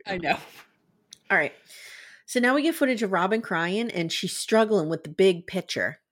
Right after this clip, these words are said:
Speaker 2: and she feels lied
Speaker 1: Uh.
Speaker 2: to. Now Janelle says, "Oh, by the way, still have three pages of notes to go through."
Speaker 1: Okay, cool.
Speaker 2: Okay.
Speaker 1: Cool, cool.
Speaker 2: So <laughs> Janelle says, uh, "This is interesting 'cause our family was real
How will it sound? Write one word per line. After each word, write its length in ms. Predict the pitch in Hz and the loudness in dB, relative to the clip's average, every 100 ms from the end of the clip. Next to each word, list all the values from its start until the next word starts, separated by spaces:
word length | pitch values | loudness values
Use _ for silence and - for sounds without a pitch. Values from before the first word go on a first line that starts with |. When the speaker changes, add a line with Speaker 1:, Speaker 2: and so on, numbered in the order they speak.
| - | -8
Speaker 2:
and 100 | 170 | -6
she 120 | - | -6
feels 360 | - 196 185 185 | 0 4 4 2
lied 320 | 156 143 151 | 2 2 2
Speaker 1:
Uh. 60 | 139 | -4
Speaker 2:
to. 260 | 123 - - _ _ _ _ _ _ - - _ | -8 -10 -14 _ _ _ _ _ _ -20 -20 _
Now 200 | 226 233 | -2 0
Janelle 380 | 220 233 254 330 | 0 -2 -2 -2
says, 260 | - 196 180 | -2 -4 -2
"Oh, 100 | 208 | -6
by 260 | 196 247 311 | -6 -2 -2
the 80 | 294 | 2
way, 240 | 165 135 - | 0 0 -6
still 200 | - 339 | -2 -2
have 100 | 285 | 0
three 180 | - 208 | -4 -2
pages 340 | 175 170 170 | -2 -4 -6
of 100 | 139 | -8
notes 300 | - - - | -8 -12 -6
to 100 | - | -2
go 120 | 185 | 0
through." 300 | - 170 277 196 | 0 0 0 2
Speaker 1:
Okay, 80 | |
cool. 140 | - 427 | 4 4
Speaker 2:
Okay. 360 | - - 170 - _ - | 4 -2 -4 -6 _ -16
Speaker 1:
Cool, 100 | - | -8
cool. 200 | - 170 - | -4 -4 -4
Speaker 2:
So 300 | - 262 294 - - | 6 6 6 -2 -12
<laughs> 180 | - - | -18 -4
Janelle 540 | - 320 226 311 381 | 4 4 4 2 2
says, 680 | - - - - - - - _ _ _ _ _ _ - - - - - - - - - _ | 0 -2 -2 -4 -8 -10 -18 _ _ _ _ _ _ -14 -12 -10 -14 -18 -20 -20 -20 -20 _
uh, 220 | 214 214 190 | 0 0 0
"This 220 | 202 370 453 679 | 4 6 6 0
is 80 | - | 2
interesting 720 | 254 269 170 - - - - _ | 2 2 -4 -4 -10 -12 -18 _
'cause 180 | - 226 | -6 2
our 140 | 269 | 2
family 460 | 370 - 381 359 311 | 2 2 2 2 0
was 260 | 190 175 - | 2 0 -2
real 600 | 165 165 190 247 339 | -2 4 6 4 2